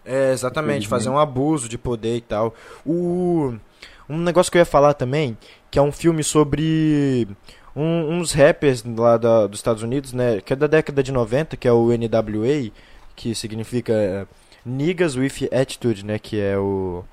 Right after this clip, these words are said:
Speaker 1: que seria, no caso, negros com atitude. Eles,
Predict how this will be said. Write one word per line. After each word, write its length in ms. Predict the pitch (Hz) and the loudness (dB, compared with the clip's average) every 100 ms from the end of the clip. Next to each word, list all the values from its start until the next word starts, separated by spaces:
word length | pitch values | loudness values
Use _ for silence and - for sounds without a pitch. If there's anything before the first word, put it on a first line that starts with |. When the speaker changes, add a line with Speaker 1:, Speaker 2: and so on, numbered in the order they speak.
| - - | -20 -18
Speaker 1:
que 60 | - | -2
seria, 260 | 143 151 156 | 4 6 4
no 120 | 151 | 4
caso, 260 | 156 139 | 2 2
negros 500 | 135 143 175 180 170 - | 2 2 2 0 -2 -4
com 220 | 151 151 | 0 0
atitude. 640 | 151 - - 151 107 98 - - - - _ _ - | 0 -4 0 0 0 -6 -14 -20 -20 -20 _ _ -2
Eles, 680 | 143 165 156 135 - - | 4 4 4 2 -4 -10